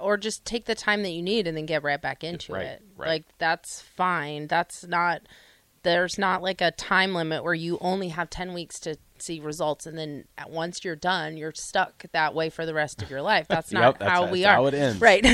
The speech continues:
Speaker 1: <laughs> I know. It's kind of the blessing and the curse of the ten weeks. We put a lot of pressure on ourselves, but really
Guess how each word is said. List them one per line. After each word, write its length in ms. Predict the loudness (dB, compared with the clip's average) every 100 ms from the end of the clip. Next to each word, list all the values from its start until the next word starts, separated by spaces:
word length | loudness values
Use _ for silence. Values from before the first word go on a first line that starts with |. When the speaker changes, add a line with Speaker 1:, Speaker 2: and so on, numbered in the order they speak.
| 6
Speaker 1:
<laughs> 80 | 8
I 40 |
know. 140 | 10 8 2 -16 -8
It's 160 | -8 0
kind 260 | 2 4
of 60 | 2
the 80 | 0
blessing 400 | 2 2 0 -2
and 100 | -2
the 60 |
curse 380 | 0 4 4 4
of 100 | -4
the 80 | -4
ten 240 | -2 -4
weeks. 300 | -4 -10 -12
We 60 | -10
put 160 | -6 -2
a 40 |
lot 160 | -2 -4
of 100 | -10
pressure 500 | -2 0 0 -2 -4
on 140 | -4
ourselves, 480 | -10 -6 -4 -4 -6
but 200 | -8 -6
really 440 | -2 -2 0 -4